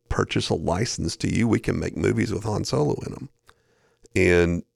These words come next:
it's gonna be a very interesting reality going forward. And if you think of things like getting catfished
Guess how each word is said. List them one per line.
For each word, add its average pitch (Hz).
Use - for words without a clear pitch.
it's -
gonna 117
be 104
a 101
very 92
interesting 95
reality 95
going 92
forward. 117
And 104
if 107
you 117
think 190
of 151
things 113
like -
getting 95
catfished -